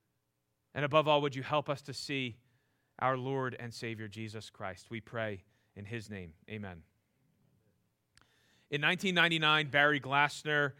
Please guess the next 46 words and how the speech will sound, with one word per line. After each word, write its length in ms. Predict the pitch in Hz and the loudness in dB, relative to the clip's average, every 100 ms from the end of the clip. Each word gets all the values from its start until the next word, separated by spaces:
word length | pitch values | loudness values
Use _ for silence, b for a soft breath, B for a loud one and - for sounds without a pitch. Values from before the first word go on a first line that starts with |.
| b b | b b
first 280 | - 175 160 | 0 2 2
published 380 | - 160 160 - | 4 4 4 0
his 160 | 147 113 | -6 2
best-selling 580 | 156 156 160 151 147 | 2 2 0 0 0
book, 260 | 127 139 - b b b | 0 -2 -2 b b b
The 80 | 139 | -6
Culture 560 | - 190 190 - 170 | -2 2 2 2 -2
of 200 | 156 143 | 0 -2
Fear. 380 | - - 135 98 | -2 -4 -2 -2
Did 80 | 123 | -2
anyone 220 | 165 151 | -2 -2
read 120 | 151 | -2
that 120 | 151 147 | -2 -2
book 140 | 151 | -8
by 80 | 156 | -10
any 100 | 151 | -12
chance? 400 | 156 151 143 - _ _ _ _ _ _ _ - | -12 -14 -16 -20 _ _ _ _ _ _ _ -10
No, 140 | 98 | -8
okay, 200 | 98 98 | -6 -6
so 140 | 98 | -2
I 20 | 127 | -2
can 100 | 123 | -2
say 160 | 139 | -4
whatever 280 | 117 117 110 | -2 -2 -2
I 40 | |
want 160 | 107 98 | -4 -8
about 200 | 87 85 | -12 -14
this 120 | 82 | -16
book. 200 | - 62 _ b b b b b | -20 -20 _ b b b b b
The 80 | 139 | 4
Culture 420 | 240 262 269 233 | 8 8 8 4
of 80 | - | 4
Fear. 340 | 165 147 139 b b b | 2 4 2 b b b
Uh, 240 | 175 170 - | 6 8 6
in 100 | 262 | 4
this 160 | 262 - | 4 2
book, 220 | 202 - | 0 2
he 180 | 247 254 | 2 6
argues 600 | 220 240 190 175 165 170 | 8 8 8 2 0 -2
that 280 | 160 160 | -4 -4
politicians 1000 | - 214 247 240 220 208 208 202 196 - _ b b b | 4 8 8 6 4 2 2 0 -2 -10 _ b b b
and 260 | 156 147 156 | 0 0 0
media 440 | 208 202 196 196 | 2 4 6 8
and 240 | 190 156 - | 6 0 4
advocacy 640 | 185 202 196 202 190 190 | 6 6 4 -2 -2 -2
groups 380 | 147 160 165 - | -2 -2 -2 -4